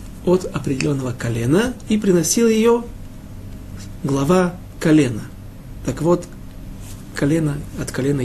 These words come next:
Иуды приносил глава колена жертву, и в этот день, э, это был Рош-Ходеш Нисан. По-видимому, что здесь тоже это было перед Песахом,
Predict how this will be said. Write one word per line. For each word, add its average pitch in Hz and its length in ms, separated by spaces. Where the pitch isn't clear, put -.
Иуды 151 400
приносил 147 520
глава 135 320
колена 127 560
жертву, 147 640
и 208 200
в 156 140
этот 160 380
день, 180 420
э, 147 840
это 143 140
был 139 160
Рош-Ходеш 147 520
Нисан. 147 420
По-видимому, 131 420
что - 200
здесь 165 320
тоже 151 300
это - 140
было 160 240
перед 131 280
Песахом, 185 580